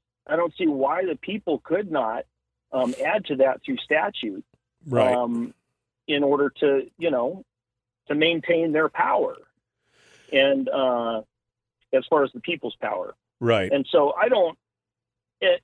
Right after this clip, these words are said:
Speaker 1: and, you know, in those findings, they said that the qualifications that do, we would, that the people would have to amend the Constitution in the qualification section. And interestingly enough,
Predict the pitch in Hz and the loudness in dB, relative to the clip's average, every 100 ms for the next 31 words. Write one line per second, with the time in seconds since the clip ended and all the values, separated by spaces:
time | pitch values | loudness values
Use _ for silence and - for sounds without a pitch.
0 | - 202 202 202 190 220 240 233 214 - | -4 -2 2 2 2 2 0 0 0 0
1 | 180 220 202 165 131 170 175 170 160 156 | 0 0 -2 -4 -2 -4 -2 0 0 0
2 | 139 135 143 - 165 170 - 135 156 156 | -4 -4 -8 -2 0 0 -4 -6 -4 -4
3 | - 135 131 - - 170 165 170 190 165 | -8 -10 -12 -10 -6 -6 -6 -6 -2 -2
4 | - _ _ 156 147 - 214 214 190 156 | -4 _ _ 0 0 0 -2 0 2 2
5 | 170 175 - 127 123 190 226 196 190 185 | 2 0 2 2 4 4 2 -4 -2 -2
6 | 180 151 - 151 127 - 110 107 _ _ | -4 -14 -8 -6 -6 -6 -8 -10 _ _
7 | _ _ 151 143 - 170 160 147 - 175 | _ _ -2 -2 -2 0 0 0 -6 -4
8 | 170 - 117 - 117 - 113 120 143 156 | -4 -6 -8 -4 -6 -4 -8 -6 -8 -4
9 | 220 208 180 185 156 139 131 143 190 143 | -4 -4 -6 -2 0 2 2 2 0 0